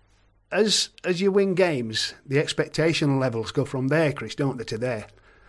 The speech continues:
I mean, when, when, uh, I, I worked here on the, doing the in-, interviews on, uh, on the pitch at half time, um,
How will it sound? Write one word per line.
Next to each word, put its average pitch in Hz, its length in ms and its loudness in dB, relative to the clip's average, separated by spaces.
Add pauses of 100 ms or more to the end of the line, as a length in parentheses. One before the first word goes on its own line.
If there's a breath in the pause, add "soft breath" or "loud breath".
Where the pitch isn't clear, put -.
(220 soft breath)
I 131 40 -2
mean, 135 160 0
when, 180 260 2
when, 165 340 4
uh, 151 380 0
I, 143 40 -4
I - 20 0
worked 143 320 2
here 135 180 2
on 127 140 0
the, 123 100 -2
doing 123 220 0
the 123 140 2
in-, 127 200 0
interviews 131 500 0
on, 123 180 0 (100)
uh, 123 240 0
on 127 80 -2
the 123 60 -2
pitch 123 200 -4
at 123 80 -4
half 120 140 -6
time, 135 300 0 (580 loud breath)
um, 143 440 2